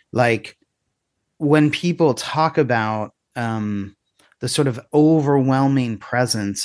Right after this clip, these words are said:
of the political realm, of political concerns, of material concerns, or whatever,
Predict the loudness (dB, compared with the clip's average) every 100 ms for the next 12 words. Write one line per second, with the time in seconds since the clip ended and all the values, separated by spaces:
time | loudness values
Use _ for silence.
0 | -4 -2 -2 -4 -12 -20 -20 _ _ -12
1 | -10 -2 4 4 4 2 2 2 2 2
2 | 0 -4 -10 -6 -4 -4 -6 -6 -6 -4
3 | -2 0 0 -2 -4 -6 -6 -6 -2 2
4 | 2 2 -4 -4 -4 -4 -4 0 0 0
5 | -2